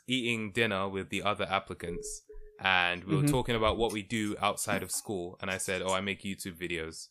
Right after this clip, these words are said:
Speaker 1: And then one of the dudes, like, he, he eyed me across. It was like, "Wait a minute. You make YouTube videos? Are you, are you Tamago?" And he was like, "I recognize your voice." I was like, "Hell yeah, I'm Tamago, bro." And, uh, yeah,
Speaker 2: That's
Speaker 1: so that was,
Speaker 2: awesome.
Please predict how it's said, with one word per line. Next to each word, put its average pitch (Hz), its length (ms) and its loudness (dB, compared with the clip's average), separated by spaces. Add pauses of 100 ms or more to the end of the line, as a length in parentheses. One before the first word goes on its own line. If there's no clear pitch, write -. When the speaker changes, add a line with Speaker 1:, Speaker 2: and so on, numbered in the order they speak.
(300)
Speaker 1:
And 98 120 -6
then 98 80 -2
one 113 80 0
of 117 100 2
the 104 60 2
dudes, 107 440 -2
like, 90 220 -4
he, 92 280 -6
he 104 140 -6
eyed 113 300 2
me 90 140 -4
across. 90 360 -4
It 117 60 -12
was 90 100 -14
like, 82 160 -12
"Wait 120 140 -6
a 95 40 -8
minute. 82 260 -14 (1080)
You 110 80 -10
make 127 100 -2
YouTube 151 280 -4
videos? 85 300 -6
Are 113 80 -2
you, 175 200 -6 (180)
are 147 80 -4
you 190 140 -6
Tamago?" 202 720 -2
And 147 120 0
he 151 60 2
was 143 120 -2
like, 143 300 2
"I 147 80 -2
recognize 165 480 2
your 151 80 4
voice." 143 320 2
I 113 60 2
was 113 100 -2
like, 107 160 0
"Hell 156 220 4
yeah, 101 200 0
I'm 92 80 -4
Tamago, 90 420 -4
bro." 110 180 -4 (400)
And, 107 260 6
uh, 110 60 10
yeah, 135 160 8
Speaker 2:
That's 101 120 8
Speaker 1:
so 139 80 6
that 143 120 12
was, 143 160 6
Speaker 2:
awesome. 117 120 -6